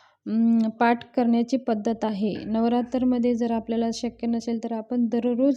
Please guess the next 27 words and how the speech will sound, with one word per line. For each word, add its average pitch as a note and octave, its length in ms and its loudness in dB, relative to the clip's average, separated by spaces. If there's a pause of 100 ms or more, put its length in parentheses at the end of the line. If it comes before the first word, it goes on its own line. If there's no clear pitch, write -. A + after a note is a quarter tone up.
ह्या B3 160 0
सिद्ध A3+ 340 -6
कुंजिका A3 500 -6
स्तोत्र A3 420 -6
पाठन A#3+ 400 -4
करू B3+ 280 -2
शकता. F#3+ 440 -8 (880)
कुंजिका B3+ 400 2
स्तोत्र B3+ 400 -2
कोणत्याही B3+ 680 2
महिन्यात, B3 460 2
दिवसात A#3 560 -2 (200)
पाठन A#3+ 420 0
करता A3+ 380 -4
येतं, G#3 360 -4 (600)
परंतु C4 500 4 (100)
ते C4 100 4
नवरात्री A#3+ 580 2
अधिक B3 460 0
प्रभावी A3 340 -2
ठरते. A3 540 -4
नवरात्रीच्या A#3+ 720 -2
पहिल्या A#3+ 460 -2
दिवसापासून A#3 880 -4
ते A#3+ 140 -2
नवमीपर्यंत A#3 800 -2
हे A#3+ 220 4